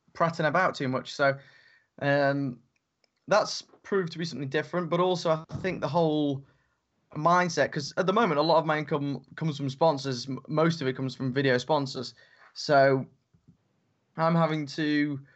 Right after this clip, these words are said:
work in a certain way where I need these videos to be ready by a certain date. So I'm having to try and get as far ahead as possible with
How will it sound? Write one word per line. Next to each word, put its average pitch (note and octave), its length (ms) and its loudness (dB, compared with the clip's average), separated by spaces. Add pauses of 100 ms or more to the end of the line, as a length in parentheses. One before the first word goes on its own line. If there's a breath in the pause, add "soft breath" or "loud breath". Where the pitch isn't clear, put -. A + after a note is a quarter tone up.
(840 soft breath)
work E3 460 4
in D#3+ 100 -2
a D3+ 60 -2
certain D#3+ 320 -2
way D3 160 2
where C#3+ 220 6
I D3+ 180 2
need E3+ 220 -2
these D3+ 160 -4
videos D3+ 300 0
to D#3+ 80 -8
be D3 60 -4
ready D3 220 0
by C#3 180 4
a C3+ 40 0
certain C3+ 360 -6
date. D3 240 2
So C3 280 -4 (460 soft breath)
I'm C#3 440 0
having D3+ 300 -4
to C#3+ 220 -4
try D3+ 200 0
and D3 60 -2
get A#2+ 100 -2
as C3+ 100 -10
far E3 420 4
ahead D#3 560 -2
as C3+ 160 -6
possible C#3 560 -2 (340 soft breath)
with D3 200 -2